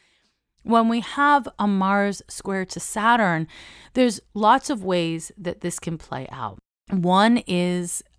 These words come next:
a sense of frustration, a sense of being blocked or inhibited. Inhibited action is a biggie, unfortunately. Uh, wanna vote by mail?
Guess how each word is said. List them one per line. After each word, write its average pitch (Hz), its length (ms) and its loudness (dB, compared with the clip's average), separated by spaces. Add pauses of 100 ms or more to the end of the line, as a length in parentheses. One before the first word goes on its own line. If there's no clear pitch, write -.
(280)
a 214 60 -4
sense 190 240 -4
of 165 80 -6
frustration, - 760 -10 (360)
a 208 80 -2
sense 185 580 0
of 160 320 0 (120)
being 156 360 -4
blocked 170 720 -4
or 165 180 -6
inhibited. 143 960 -10 (320)
Inhibited 180 720 -2 (100)
action 147 480 -6
is 165 240 -6
a 151 80 -4
biggie, 139 500 -12
unfortunately. 127 1000 -10 (440)
Uh, 190 140 2
wanna 214 260 4
vote 214 200 4
by 202 180 4
mail? 208 440 2